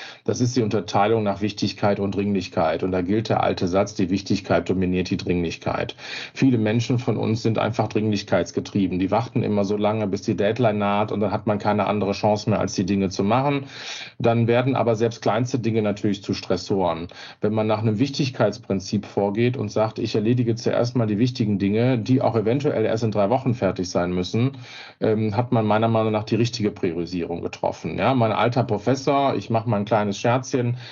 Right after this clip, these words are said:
hat dann früher immer gesagt, lieber die Unterhose zweimal tragen, als einmal durch die Klausur geflogen. Und mittlerweile verstehe ich ihn, weil er sagte, ne, das eine ist im Leben für dich vielleicht nochmal wichtig und das andere ist im Zweifel etwas, wo du nichts von hast, ne? Und da gibt's eben ganz harte,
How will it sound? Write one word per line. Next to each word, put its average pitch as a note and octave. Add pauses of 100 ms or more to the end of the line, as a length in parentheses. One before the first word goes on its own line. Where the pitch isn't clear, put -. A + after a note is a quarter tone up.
(140)
hat A#2+
dann A2
früher C3
immer A#2+
gesagt, A#2
lieber B2
die G#2
Unterhose A2+
zweimal A#2
tragen, A#2
als G#2
einmal A2+
durch G#2
die G#2+
Klausur A2+
geflogen. F2 (640)
Und A2
mittlerweile A#2+
verstehe C3
ich A2+
ihn, G2
weil G#2+
er A2
sagte, A2+
ne, A#2
das B2
eine A#2+
ist B2
im A#2
Leben B2+
für -
dich A2+
vielleicht A2+
nochmal G2+
wichtig D#3+
und A#2
das G#2
andere C3+
ist B2+
im G2
Zweifel C#3
etwas, A#2+
wo A#2
du G#2+
nichts B2+
von A2
hast, A2+
ne? B2
Und A#2+
da A2+
gibt's B2+
eben G#2
ganz B2+
harte, C#3